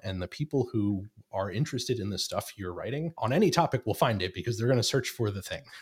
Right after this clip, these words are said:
right? Someone will find it, someone will recommend it, and the network effect will take over from there. So, like, for example, my, I, I publish about tech stuff. I write about React and JavaScript and building companies. I write about cycling. I write about coffee. I write about A P Is. I write about climate change.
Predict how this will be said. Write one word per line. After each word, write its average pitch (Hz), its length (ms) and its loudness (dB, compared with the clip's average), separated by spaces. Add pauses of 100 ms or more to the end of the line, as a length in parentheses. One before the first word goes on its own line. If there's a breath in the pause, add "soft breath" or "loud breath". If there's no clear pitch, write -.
right? 92 200 -4
Someone 135 360 2
will 117 80 2
find 101 260 -4
it, 95 100 -6
someone 113 240 -4
will 104 100 -4
recommend 92 420 -8
it, 92 180 -10
and 95 80 -12
the 92 60 -8
network 98 340 -12
effect 90 300 -14
will 85 80 -18
take - 240 -16
over 87 160 -16
from 90 220 -20
there. - 340 -18
So, 110 500 0
like, 110 180 -8
for 170 120 0
example, 139 400 4
my, 120 140 2
I, 110 360 -6
I 123 100 0
publish 123 440 0
about 101 460 -8
tech - 180 -8
stuff. - 340 -10
I 92 40 -10
write 90 180 -6
about 90 240 -8
React 90 380 -6
and 87 120 -8
JavaScript 87 480 -8
and 90 120 -10
building 95 240 -8
companies. 131 500 -2 (340 loud breath)
I 98 60 -8
write 101 160 0
about 92 200 -4
cycling. 113 580 -2
I 95 40 -8
write 90 140 -6
about 90 220 -10
coffee. 104 420 -6
I 90 60 -8
write 90 160 -8
about 87 200 -8
A 85 40 -10
P - 160 -10
Is. 95 320 -2
I - 20 -8
write 87 100 -6
about - 200 -14
climate 117 320 -4
change. 98 420 -6